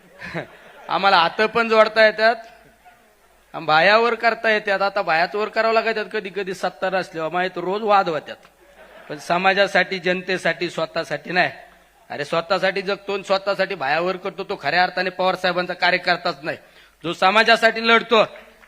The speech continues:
समाजासाठी वेळ आल्यानंतर भायावर करायची तयारी ठेवतो, तो खऱ्या अर्थाने आदरणीय पवार साहेबांचा मावळा आहे. या सुद्धा भूमिका आपल्याला पार पाडाव्या लागतात. अनेक वेगळ्या, वेगवेगळे, काल परवा माझ्याकडे जिल्हा परिषदेचे मेडिकल भरती झाली आरोग्य विभागाची, चार महिने झालं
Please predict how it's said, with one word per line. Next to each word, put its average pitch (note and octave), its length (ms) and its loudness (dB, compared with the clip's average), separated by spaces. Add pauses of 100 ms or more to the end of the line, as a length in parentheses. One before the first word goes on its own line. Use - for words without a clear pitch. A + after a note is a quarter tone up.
(100)
समाजासाठी A#3 680 2
वेळ B3 160 6
आल्यानंतर B3 520 4
भायावर G3+ 440 4
करायची A#3+ 460 2
तयारी B3 220 4
ठेवतो, F#3+ 340 -4
तो A3 220 -6
खऱ्या F3+ 240 2
अर्थाने G3+ 300 0
आदरणीय G3 380 0
पवार G3 300 2
साहेबांचा F3 500 -4
मावळा E3 340 -2
आहे. C3+ 120 -4 (560)
या F3+ 100 0
सुद्धा G#3+ 280 2
भूमिका G#3+ 420 0
आपल्याला A#3+ 300 4
पार A#3 260 4
पाडाव्या A#3 340 2
लागतात. A3 220 -2 (400)
अनेक G#3+ 340 -2
वेगळ्या, B3 360 6
वेगवेगळे, A#3+ 520 2 (320)
काल A3+ 240 4
परवा B3 320 2
माझ्याकडे A#3+ 380 2
जिल्हा A#3 300 -2
परिषदेचे A3+ 520 -4
मेडिकल A3+ 540 -2
भरती F#3 320 -2
झाली G#3 200 2
आरोग्य A3 400 2
विभागाची, F#3+ 440 -2 (440)
चार C4+ 240 8
महिने C4 280 -2
झालं A3+ 320 2